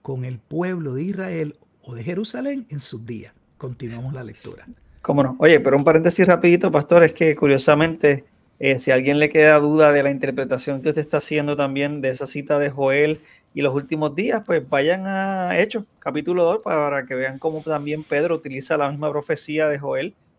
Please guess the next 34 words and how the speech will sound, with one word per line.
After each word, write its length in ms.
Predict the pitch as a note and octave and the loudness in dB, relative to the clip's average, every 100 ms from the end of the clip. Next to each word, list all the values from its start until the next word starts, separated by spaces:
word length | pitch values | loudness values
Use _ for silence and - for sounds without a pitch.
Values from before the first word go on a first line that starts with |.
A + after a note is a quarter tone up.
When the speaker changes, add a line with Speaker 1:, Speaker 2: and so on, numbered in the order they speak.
| _ | _
Speaker 2:
para 320 | - C3 B2+ B2 | -10 -8 -6 -8
establecer 500 | B2+ B2+ B2+ C3 B2+ | -10 -12 -12 -12 -16
que 80 | |
estaban 320 | C#3 C#3 C3 C3 | -12 -10 -8 -8
en 80 | |
los 100 | C3+ | -10
últimos 480 | C3 B2+ C3+ C3 C3 | -10 -14 -16 -12 -12
días. 540 | B2+ B2 B2 - - _ _ _ _ _ _ _ _ | -12 -12 -12 -16 -20 _ _ _ _ _ _ _ _
Pero 100 | C#3 | -8
bueno, 240 | B2+ B2+ - _ _ _ | -4 -4 -6 _ _ _
continuamos. 600 | - B2+ C3 B2+ A2+ G#2+ _ _ _ _ _ _ | -14 -8 -4 -4 -6 -12 _ _ _ _ _ _
Dice, 760 | C3+ C3 - C#3 C#3 C3 - - | -8 -4 2 4 6 4 0 -6
continúo, 640 | C#3+ B2+ C#3 C#3 D#3+ E3+ | -8 -6 -6 -4 0 2
bueno, 200 | E3 E3 | 4 4
voy 100 | C#3 | 2
a 40 | |
comenzar 280 | D#3+ D#3+ E3+ | -2 -4 -6
de 80 | D#3 | -4
nuevo, 160 | D#3 D#3 | -4 -2
dice, 200 | D#3 E3+ | -2 -4
"Porque 200 | D3+ B2 | -4 -8
todo 180 | B2 C#3+ | -4 -4
aquel 220 | C#3+ D#3+ | -4 -6
que 80 | E3+ | -8
invocar 400 | D#3+ D3 D#3+ D#3+ | -6 -6 -2 -2
el 100 | D3+ | -2
nombre 260 | D3 C#3+ D3 | -6 -4 -2
del 120 | D3 | -2
Señor 480 | - C3+ C3 E3+ G#3 | -6 -10 -8 -8 -8
será 280 | - C3 B2+ | -8 -8 -8
salvo. 580 | - F#3 A3+ G3 F3+ B3+ _ _ _ _ _ | -8 -6 -4 -4 -8 -8 _ _ _ _ _
¿Cómo 320 | F#3 A3+ C4+ | -4 0 0
pues 260 | - G#3+ B3 | 0 -2 -2
invocarán 960 | F#3+ D#3 D3 - B2+ B2+ C3+ D#3+ D#3+ | -2 0 -2 -4 -8 -6 -4 -4 -6